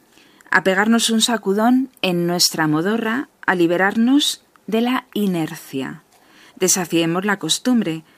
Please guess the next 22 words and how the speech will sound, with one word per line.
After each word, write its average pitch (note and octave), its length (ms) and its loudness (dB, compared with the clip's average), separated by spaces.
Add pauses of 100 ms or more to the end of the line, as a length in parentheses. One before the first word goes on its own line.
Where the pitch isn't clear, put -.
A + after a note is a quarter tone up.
(260)
abramos A#3+ 440 4
bien C4 180 4
los A#3 180 2
ojos C4 300 0
y G3 60 -2
los E3 200 -2
oídos, C#3+ 520 -4 (240)
y F#3+ 120 -6
sobre E3+ 260 -2
todo G3+ 200 -2
el A3+ 120 -4
corazón, D3 560 -6 (500)
para E3+ 180 0
dejarnos E3 800 -2 (100)
descolocar F#3 1080 0 (360)
por G3+ 200 0
lo F3+ 140 0
que E3 120 -4
sucede E3+ 680 0
a D3+ 120 -6
nuestro D3 360 -4
alrededor G#3+ 680 -4